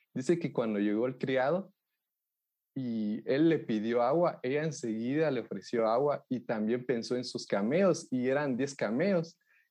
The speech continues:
Y los cameos beben alrededor de doscientos litros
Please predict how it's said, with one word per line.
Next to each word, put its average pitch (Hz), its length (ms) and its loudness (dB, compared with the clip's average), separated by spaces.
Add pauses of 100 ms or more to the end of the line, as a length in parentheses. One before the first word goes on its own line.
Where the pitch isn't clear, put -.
(120)
Y 143 200 -2
los 127 260 -2
cameos 143 460 0
beben 165 400 0
alrededor 113 600 0
de 143 120 -2
doscientos 139 760 -4
litros 196 800 -2